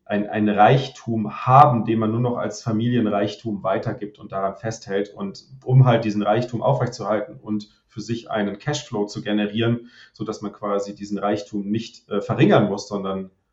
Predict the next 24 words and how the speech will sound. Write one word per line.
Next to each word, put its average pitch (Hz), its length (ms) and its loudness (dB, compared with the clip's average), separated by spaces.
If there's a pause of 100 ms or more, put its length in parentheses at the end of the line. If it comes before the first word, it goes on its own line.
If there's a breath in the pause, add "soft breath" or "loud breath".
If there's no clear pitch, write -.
(180)
beibehalten 117 580 4
kann, 117 460 -4 (720 loud breath)
werden 131 580 4 (140)
hundertprozentig - 1040 0 (140)
viele, 208 420 -2
viele 117 220 0
Bitcoiner 101 680 -4
und 135 120 -2
inklusive 139 520 2
ich - 180 -2
auch 117 480 2 (300 soft breath)
in 117 340 -2 (840)
Assets 147 400 2
investieren, 131 1000 4
die, 120 340 2
ähm, 107 500 0
entsprechend 107 540 -4
ein, 104 400 2
ein, 101 560 -4
die, 120 240 -2
die 113 300 -2
einen 107 260 2
Yield 127 300 8
abwerfen. 107 640 0